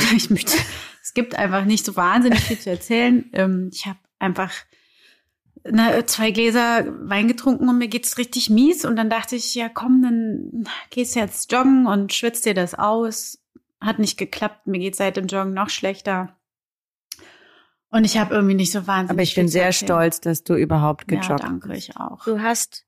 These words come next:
Speaker 3: nur zwei Gläser Wein getrunken, sollen wir dir jetzt glauben, ja?
Speaker 1: Ja, also eventuell gab's nachmittags einen Drink, aber das hatte wirklich andere, also das, das war jobbedingt.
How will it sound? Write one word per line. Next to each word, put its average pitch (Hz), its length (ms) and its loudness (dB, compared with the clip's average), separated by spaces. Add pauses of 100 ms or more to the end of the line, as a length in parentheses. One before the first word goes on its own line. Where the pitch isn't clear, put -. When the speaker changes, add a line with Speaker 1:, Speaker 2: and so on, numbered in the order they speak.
(120)
Speaker 3:
nur 247 460 4
zwei 214 420 -2
Gläser 214 380 0
Wein 202 200 0
getrunken, 190 480 -4
sollen 175 240 0
wir 175 80 0
dir 175 140 0
jetzt 165 200 -2
glauben, 165 360 -2
ja? 190 200 0 (960)
Speaker 1:
Ja, 220 760 0
also 214 580 0 (420)
eventuell 226 1160 4
gab's 208 640 -4
nachmittags 208 960 0
einen 196 140 2
Drink, 170 680 -2
aber 185 320 0
das 190 360 -2
hatte 208 460 0
wirklich 196 340 -8
andere, 180 280 0
also 180 340 -4
das, - 340 -12
das - 380 -10
war 196 160 0
jobbedingt. 180 1160 -4